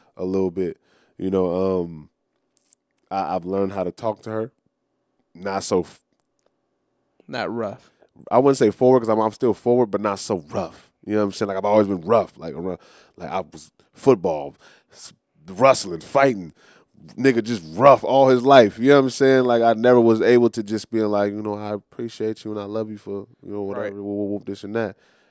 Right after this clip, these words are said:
Speaker 1: And I finally got to that point as an adult. And, uh, you know, after it translated into my life.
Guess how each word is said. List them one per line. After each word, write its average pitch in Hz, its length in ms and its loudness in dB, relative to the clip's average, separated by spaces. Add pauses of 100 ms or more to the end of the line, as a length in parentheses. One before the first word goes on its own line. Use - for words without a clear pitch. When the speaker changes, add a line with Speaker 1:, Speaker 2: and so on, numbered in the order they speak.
(120)
Speaker 1:
And 90 100 -10
I - 40 -8
finally 98 280 -4
got 95 180 -2
to 98 60 -10
that 92 160 -2
point 104 240 -6
as 90 120 -8
an 85 120 -12
adult. 101 440 -2 (540)
And, 92 140 -16
uh, 90 280 -12
you 110 120 -12
know, 92 280 -12 (460)
after 107 260 -4
it 98 100 -4
translated 98 680 0 (460)
into 98 240 -10
my 95 100 -4
life. 98 400 -2